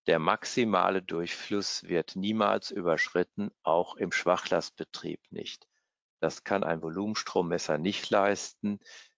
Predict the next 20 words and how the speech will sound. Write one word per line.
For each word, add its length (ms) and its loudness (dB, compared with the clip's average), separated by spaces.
Der 140 8
hilft 460 2
Ihnen 160 -2
letztendlich 800 -2
nur, 440 6
bei 140 6
der 180 4
Inbetriebnahme 1040 0
die 140 -6
Nennwassermengen 1040 0
einzustellen 1120 0
und 240 0
im 160 -4
Teil- 300 4
oder 180 2
im 80 0
Schwachlastbetrieb 1080 -2
erhalten 420 0
Sie 140 -6
dann 220 -2